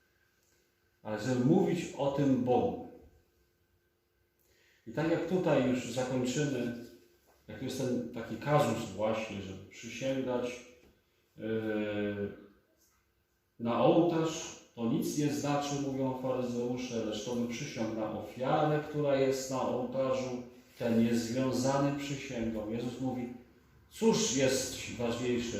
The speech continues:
ludzie ślepi, ofiara czy ołtarz, który uświęca ofiarę? Dlaczego to zacytowałem? Bo my przychodzimy na mszę nie tylko, żeby spotkać się ze świętym, najczystszym Bogiem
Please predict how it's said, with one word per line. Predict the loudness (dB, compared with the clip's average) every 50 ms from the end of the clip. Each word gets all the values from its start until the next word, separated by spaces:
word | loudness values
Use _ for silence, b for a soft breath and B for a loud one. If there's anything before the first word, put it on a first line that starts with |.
| -4 -2
ludzie | -2 -2 0 0 0 0 -2
ślepi, | -2 -2 -2 0 0 0 -2 -4 -6 -10 -12 -14 -16 -14 -10 -6
ofiara | -4 -4 -2 -2 0 2 2 4 4 2 2
czy | 0 -2 -2 -2 0 2
ołtarz, | 2 2 0 0 -4 -4 -4 -6 -8 -10 -8
który | -6 -4 -2 0 0 0 -2 -4 -6 -10 -12 -12 -12
uświęca | -12 -10 -6 -2 0 0 2 2 0 -2 -2 -2 -2
ofiarę? | -2 -4 -4 -6 -6 -4 -4 -6 -6 -6 -8
Dlaczego | -6 -6 -4 -4 -2 -2
to | -2 -2 -2 -4
zacytowałem? | -4 -6 -8 -10 -10 -10 -8 -6 -6 -6 -6 -8 -10 -14 -18 -20 -20 -20 _ _ _ _ _ b b b b b b b b b 2
Bo | 4 6
my | 6 6 6 4 2
przychodzimy | 0 -2 -2 -2 0 0 0 2 2 2 2 2 2
na | 0 0 -2
mszę | -2 -4 -6 -6 -6 -6 -6 -8 -12 -14 -18 -20 -20 _ _ -20 _ _ _ _ _ _ _ _ _ _ _ _ _ _ _ _ _ _ _ _ _ _ _ _ _ _ _ _ _ _ _ -8
nie | -6 -4
tylko, | 0 2 2 2 2 2 0 2
żeby | 2 0 2 2 2 2 2 2 0 -2 -4 -6 -8 -10 -12 -14 -14 -14 -14 -14 -14 -16 -18
spotkać | -14 -10 -8 -6 -4 -4 -4 -4 -4
się | -4 -4
ze | -4 -4 -6 -6
świętym, | -6 -6 -4 -2 -2 0 0 0 0 0 0 0
najczystszym | 0 0 0 0 -2 -6 -6 -8 -8 -8 -6 -2 -2 -2 0
Bogiem | 0 0 0 0 -2 -6 -8